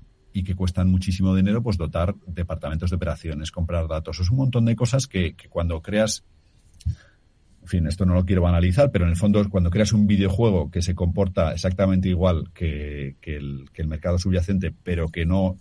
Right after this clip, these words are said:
conlleva el riesgo del dinero que está detrás, tanto desde el punto de vista del cliente, como hemos dicho hasta ahora, como desde el punto de vista de, de, de una sociedad de valores, eso simplifica muchísimas cosas. Por ejemplo, eh, lanza los futuros.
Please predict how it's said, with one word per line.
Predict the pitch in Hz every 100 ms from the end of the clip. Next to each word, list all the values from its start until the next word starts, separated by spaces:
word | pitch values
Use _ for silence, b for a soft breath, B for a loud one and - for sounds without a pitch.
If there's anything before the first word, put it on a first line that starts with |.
| - _ -
conlleva | 98 92 98 92
el | 82
riesgo | 80 101 101 85
del | 76
dinero | 80 85 90
que |
está | 90 - 98 87 90
detrás, | 95 117 147 -
tanto | 90 85 82
desde | 80
el | 78
punto | 92 92
de |
vista | 92 95
del | 87
cliente, | 101 98 95 -
como | 76 80
hemos | 85
dicho | 85 87
hasta | 85
ahora, | 87 76 67 b b b b
como | - 92
desde | 92
el | 90
punto | 98 98
de |
vista | 98 92 90
de, | 85
de, | 78 78 71
de | 78
una | 87 87
sociedad | 92 90 92
de | 92
valores, | 98 110 131 127 b b b b
eso | 98 110
simplifica | 113 107 107 101 110 120
muchísimas | 117 123 180 180 143 110 92
cosas. | - 82 -
Por | - 92
ejemplo, | 107 95 87 76 -
eh, | 87 85 82 80
lanza | 80 80 80
los | 82
futuros. | 92 101 117 117